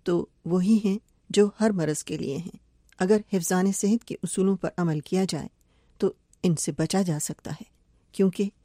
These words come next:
بہت سی بیماریاں محض صفائی ستھرائی نہ ہونے کی وجہ سے پھیلتی ہیں۔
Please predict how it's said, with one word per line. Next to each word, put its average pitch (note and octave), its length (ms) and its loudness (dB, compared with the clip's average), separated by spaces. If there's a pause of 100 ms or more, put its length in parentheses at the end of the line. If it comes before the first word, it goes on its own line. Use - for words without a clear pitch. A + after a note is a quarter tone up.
(300)
بہت F#3 300 2
سی A3+ 100 0
بیماریاں E3+ 540 2 (300)
محض F#3 460 0 (240)
صفائی G#3+ 420 2
ستھرائی E3+ 460 0
نہ D#3+ 200 2
ہونے E3+ 300 2
کی E3 140 -6
وجہ D3+ 220 -2
سے F3+ 160 -2
پھیلتی D#3+ 400 -6
ہیں۔ D#3 140 -6